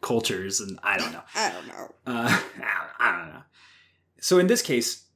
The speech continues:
Speaker 1: the people who value themselves as, as critical thinkers or open-minded,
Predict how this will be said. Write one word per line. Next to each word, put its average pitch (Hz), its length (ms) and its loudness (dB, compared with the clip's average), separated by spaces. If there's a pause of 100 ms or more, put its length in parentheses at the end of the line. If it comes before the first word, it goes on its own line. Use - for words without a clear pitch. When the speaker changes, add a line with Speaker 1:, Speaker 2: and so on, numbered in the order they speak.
Speaker 1:
the 143 140 -4
people 185 540 4
who 139 180 2
value 120 320 4
themselves 107 560 -2
as, 95 180 -8
as 98 480 -6 (1300)
critical 123 480 2
thinkers 92 880 -4
or 95 600 -6 (520)
open-minded, 98 1040 -2